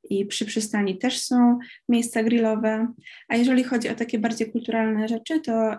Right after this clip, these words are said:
e, jest też, e, Muzeum właśnie Sztuki, które się nazywa Trapholt.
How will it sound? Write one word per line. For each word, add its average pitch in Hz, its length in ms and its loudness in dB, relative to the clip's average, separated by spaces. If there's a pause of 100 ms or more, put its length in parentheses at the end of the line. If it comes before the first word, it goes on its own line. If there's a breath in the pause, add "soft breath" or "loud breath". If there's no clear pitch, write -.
e, 196 260 -4
jest 208 400 -2
też, 202 400 -4 (520 loud breath)
e, 196 600 2
Muzeum 202 440 4
właśnie 196 300 -2
Sztuki, 247 380 -6 (680 loud breath)
które 220 280 0
się 208 180 0
nazywa 202 600 2 (180)
Trapholt. - 800 -2